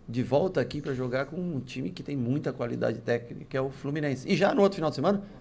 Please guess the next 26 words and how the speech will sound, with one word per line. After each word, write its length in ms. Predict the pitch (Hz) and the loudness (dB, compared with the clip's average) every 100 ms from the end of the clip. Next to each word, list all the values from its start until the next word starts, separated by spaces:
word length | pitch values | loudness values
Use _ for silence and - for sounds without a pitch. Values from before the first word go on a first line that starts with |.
| - - - - - - | -20 -20 -20 -20 -12 -4
volta 300 | 113 131 135 | -2 0 -4
com 100 | 139 | -6
outro 200 | 139 143 | -6 -6
clássico. 480 | - 123 113 - - - - - | 0 2 0 -4 -16 -18 -20 -12
Então, 120 | - | -6
assim, 300 | 123 - 123 127 | -4 0 0 2
é 100 | 139 | 2
muito 480 | 120 117 156 196 156 | 4 6 6 6 4
jogo. 280 | 131 120 - - | 4 2 -2 -6
Nós 120 | 117 | -4
temos 200 | 156 165 | -2 -2
que 40 | - | 0
tentar 280 | 127 139 | 2 2
focar 420 | 143 151 - 131 131 | 2 0 0 2 2
pra 160 | 147 | 0
tá 220 | 131 135 | 0 2
bem, 340 | 127 110 135 147 | 4 6 6 4
com 140 | 143 | 2
energia 340 | 123 120 104 143 | 4 6 6 4
positiva. 640 | 135 113 107 131 139 156 - - - - | 4 0 0 -2 0 -2 -4 -14 -14 -6
E 200 | 165 185 | 0 2
a 60 | |
gente, 360 | 139 151 165 - - | 2 2 -2 -4 -8
eu 140 | - 131 | -2 0
acho 120 | 127 | 0
que 200 | - - | -2 -2